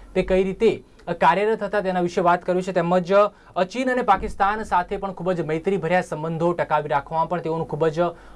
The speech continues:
મહત્વપૂર્ણ યોગદાન રહ્યું છે, તેના વિશે વાત કરવી છે, તેમજ ભારત અને પાકિસ્તાન વચ્ચે જે ઓગણીસો એકોતેરમાં યુદ્ધ થવાનું હતું, તે યુદ્ધ નિવારવામાં પણ તેમનો ખૂબ જ, અ, મોટો હાથ હતો, તે તેમણે કઈ રીતે પાર પાડ્યું તેના વિશે પણ વાત કરવી છે. અને વાત કરવી છે કે મોરારજી દેસાઈના શાસનમાં ખૂબ જ,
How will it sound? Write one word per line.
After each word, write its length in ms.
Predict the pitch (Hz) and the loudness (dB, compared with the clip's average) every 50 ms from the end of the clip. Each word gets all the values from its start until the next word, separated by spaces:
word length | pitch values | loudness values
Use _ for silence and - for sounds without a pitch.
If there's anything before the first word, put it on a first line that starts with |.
| - 143 | -6 -2
મહત્વપૂર્ણ 480 | 151 165 185 185 208 180 - 208 220 | 0 2 2 2 2 2 2 0 0
યોગદાન 460 | 220 196 185 180 175 165 180 185 190 | 2 2 2 0 0 2 0 0 0
રહ્યું 220 | 175 170 165 180 185 | 0 -4 -4 -4 -4
છે, 40 | 175 | -2
તેના 200 | - 175 175 165 | -2 -2 -2 -2
વિશે 180 | 160 - 196 | -2 0 0
વાત 240 | 175 180 175 175 - | 2 2 2 0 0
કરવી 160 | 180 170 175 | -4 -4 -4
છે, 80 | 165 180 | -2 -2
તેમજ 360 | 170 170 175 180 180 165 185 196 196 185 - - - - - - - - | -2 0 2 2 2 4 4 4 4 2 -2 -12 -20 -20 -20 -20 -10 -2
ભારત 300 | 151 160 196 220 226 240 | 2 4 6 6 4 4
અને 80 | 233 | 0
પાકિસ્તાન 480 | 226 - 190 190 202 185 - 196 196 202 | 0 0 0 0 -2 -2 0 0 0 0
વચ્ચે 400 | 180 180 175 - - 185 - - - - - - - | -2 -4 -2 0 0 -2 -2 -2 -8 -20 -20 -6 0
જે 60 | 170 | 2
ઓગણીસો 360 | 180 180 175 202 226 226 - 208 | 4 4 4 4 2 2 4 2
એકોતેરમાં 880 | 185 - - 185 180 185 185 190 190 185 190 190 185 180 - - - 147 | 2 2 2 0 0 2 2 2 2 2 2 2 2 2 0 -4 -8 -10
યુદ્ધ 380 | 151 147 165 208 208 175 214 | -6 -2 -2 0 0 0 0
થવાનું 320 | - 175 170 185 185 180 170 | 0 0 0 0 0 0 2
હતું, 140 | 180 175 | 0 0
તે 80 | 175 175 | 0 0
યુદ્ધ 240 | 151 156 160 151 175 | -2 -2 -2 -2 -2
નિવારવામાં 460 | 160 156 143 156 156 156 156 160 156 | -2 -2 0 2 2 4 2 2 0
પણ 80 | 170 151 | -2 -4
તેમનો 220 | 160 156 156 156 | -6 -4 -4 -4
ખૂબ 200 | - - 160 180 | -4 0 0 0
જ, 160 | 180 151 175 | 2 4 4
અ, 520 | 190 190 185 - - - - - - - 165 | 4 4 2 0 -8 -20 -20 -8 -2 -2 0
મોટો 340 | 175 175 180 185 185 214 | 2 2 2 2 2 2
હાથ 260 | 185 175 180 170 175 185 | 2 2 0 -2 -2 -4
હતો, 160 | 170 185 180 | -6 -6 -4
તે 200 | 180 185 208 214 | -2 -2 -2 0
તેમણે 300 | 196 208 202 202 196 190 | 0 0 0 0 -2 -2
કઈ 160 | 185 175 175 | 0 0 0
રીતે 180 | 170 160 175 170 | 0 0 -2 -2
પાર 280 | 170 - - 208 190 | 2 2 2 2 2
પાડ્યું 200 | - 170 160 156 | 0 -4 -6 -4
તેના 140 | 156 151 147 | -4 -4 -4
વિશે 200 | 139 135 - 175 | -4 -6 -4 -4
પણ 140 | 165 170 165 | -2 0 2
વાત 180 | 165 160 160 | 2 2 0
કરવી 220 | - 170 160 165 170 | 0 -4 -4 -4 -2
છે. 280 | - - 190 202 190 - - - - - - - - | 0 0 0 0 0 -4 -10 -20 -20 -20 -14 -4 0
અને 280 | - 220 254 226 - - - | 2 4 4 2 0 -2 -4
વાત 260 | 135 156 190 226 247 | 2 4 6 6 4
કરવી 220 | 240 - 240 254 247 | 4 -2 -4 -4 -4
છે 260 | - - - 226 233 | -6 -4 -2 -2 -2
કે 400 | 233 - 226 220 226 226 208 - | -2 0 2 4 4 4 4 0
મોરારજી 420 | - 160 165 180 196 214 214 208 208 | -2 -2 0 2 2 2 2 0 -2
દેસાઈના 340 | 175 160 165 190 180 180 180 | -6 -6 -6 -4 -4 -4 -2
શાસનમાં 480 | 175 170 147 147 - 180 175 175 170 | 0 0 0 0 -2 -6 -4 -4 -4
ખૂબ 280 | 170 - 180 170 185 196 | -4 -2 -2 -2 0 0
જ, 140 | 180 160 | 0 2